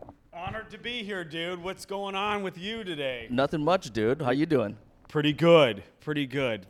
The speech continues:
Speaker 1: Fourth of July yesterday. You know, um, here today, back at work, like a true American. Yeah.
Speaker 2: Yeah, dude.
Speaker 1: I know you're getting used to it, right?
Speaker 2: I am getting used to it. Yeah,
Speaker 1: Yeah,
Speaker 2: yeah.
Speaker 1: yeah,
Speaker 2: It's, it's,
Speaker 1: yeah.
Speaker 2: it's, it's, uh,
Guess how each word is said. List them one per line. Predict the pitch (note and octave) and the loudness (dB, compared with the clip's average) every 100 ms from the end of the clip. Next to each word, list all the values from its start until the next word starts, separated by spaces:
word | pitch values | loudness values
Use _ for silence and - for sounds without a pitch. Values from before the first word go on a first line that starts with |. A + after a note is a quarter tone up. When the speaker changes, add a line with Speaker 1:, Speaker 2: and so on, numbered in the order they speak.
| - | -6
Speaker 1:
Fourth | D3+ C#3 | -4 -4
of | |
July | A#2 C#3+ C#3+ C#3+ | -6 -2 2 2
yesterday. | C#3+ C#3+ C3+ - D3 C#3 C#3 C3+ A#2 _ _ _ _ _ _ _ _ | 2 0 -4 -6 -2 0 2 0 -4 _ _ _ _ _ _ _ _
You | F3 E3 | -2 2
know, | D3 D3 D3+ A#2+ - - | 4 4 2 -4 -10 -6
um, | C#3+ C#3 C#3 C3+ C3+ C3 C3 B2 A2 - | -2 0 2 2 2 0 -4 -6 -10 -16
here | - D#3+ D#3 | -10 -8 -6
today, | C#3 D3 C3 | -2 0 0
back | A#2 C3+ C3+ - - | 0 0 0 -4 -8
at | C3 C3+ | -8 -4
work, | C#3 B2 - - | -4 -4 -6 -14
like | C#3 B2+ | -10 -10
a | C3 | -12
true | - D3+ D3+ D3+ D3 | -10 -6 -2 -2 -4
American. | - C3 C3 C3+ C3 B2+ G#2+ F#2 - _ _ _ _ _ - | -6 -6 -4 -4 -4 -6 -10 -10 -18 _ _ _ _ _ -6
Yeah. | B2+ C3 G#2 | -4 -2 -4
Speaker 2:
Yeah, | C3 D#3+ A2+ | 0 0 2
dude. | A#2 D3+ E3+ - | 0 -2 -4 -6
Speaker 1:
I | C#3 | 0
know | D#3 | 2
you're | F3 D#3 | 2 4
getting | E3+ D#3 | 4 6
used | C#3+ F3+ - | 4 2 0
to | D#3 B2+ | 0 0
it, | A2 - B2+ | -2 -8 -10
right? | A#2+ C#3 F#3 F3+ - | -2 0 -2 -2 2
Speaker 2:
I | E3+ | 4
am | G#3+ | 4
getting | F3+ D3+ | 2 0
used | C#3 | -2
to | B2 | -2
it. | A2+ | 0
Yeah, | D#3 | 2
Speaker 1:
Yeah, | C#3+ | 4
Speaker 2:
yeah. | C#3+ B2+ | 4 4
Speaker 1:
yeah, | - | 2
Speaker 2:
It's, | - | -2
it's, | C#3 C3 | -4 -4
Speaker 1:
yeah. | C3+ | -4
Speaker 2:
it's, | - | -6
it's, | B2 C#3+ | -6 0
uh, | C3 C3 B2+ | 4 4 2